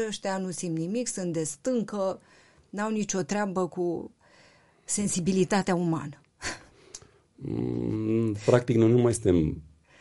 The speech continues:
Speaker 2: persoana fizică în momentul respectiv, când mergem în misiune. Noi suntem luptători din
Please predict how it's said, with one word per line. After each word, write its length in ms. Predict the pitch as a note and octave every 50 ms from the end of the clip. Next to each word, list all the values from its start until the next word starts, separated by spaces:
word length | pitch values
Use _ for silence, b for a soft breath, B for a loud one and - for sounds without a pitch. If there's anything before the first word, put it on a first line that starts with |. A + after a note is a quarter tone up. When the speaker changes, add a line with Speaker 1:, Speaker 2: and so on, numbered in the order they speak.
| b b
Speaker 2:
persoana 280 | b E2+ - - F2+ F2
fizică 380 | F2 - F2+ D#2+ E2 D2+ -
în 60 | E2
momentul 280 | D#2+ D#2 D#2+ D#2+ D2+ D#2+
respectiv, 420 | E2 - - - - - D2+ D2
când 140 | - - D#2+
mergem 180 | D2+ D2+ D#2+ D#2
în 60 | D#2
misiune. 440 | D2+ D#2 - - E2 D#2+ D2 - - - _ _ _ _ _ _ _ _ _ _ _ _ _ _ _ _ _ _ _ _ _ _ _ _ _ _ _ _ _ -
Noi 160 | F2 E2+ D#2+
suntem 640 | - - F2 F2 E2 - F2 E2 D#2+ D#2+ D#2+ E2+ F2 - _ _ _ _ _ _ _ _ _ _ _ _ _ _ _ - E2+ E2+ E2+ E2+ E2+
luptători 680 | E2+ F#2 - - - E2+ E2+ - - G#2 A#2 G#2+ - - _ _ _ _ _ _ _ _ _ _ _ _
din 360 | - F2+ F#2 F2+ F2+ F2+ F2+